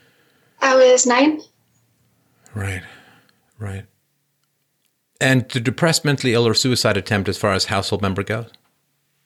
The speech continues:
Speaker 1: Yeah, my sister was, um, suicidal when, um, I was, mm, she was starting to get really depressed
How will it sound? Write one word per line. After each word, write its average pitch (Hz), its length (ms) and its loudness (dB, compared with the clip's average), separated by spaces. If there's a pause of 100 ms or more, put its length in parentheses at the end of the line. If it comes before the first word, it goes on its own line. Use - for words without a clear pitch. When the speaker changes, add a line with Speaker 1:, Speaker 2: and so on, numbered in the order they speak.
(680)
Speaker 1:
Yeah, 277 320 4
my 247 120 2
sister 277 400 2
was, 240 360 4
um, 220 300 2
suicidal 254 720 2 (480)
when, 226 840 6
um, 226 340 4
I - 100 2
was, - 420 0 (540)
mm, 226 320 4 (480)
she 285 220 4
was 277 100 4
starting 285 340 2
to - 80 -6
get 226 200 2
really 233 420 8
depressed 226 480 -2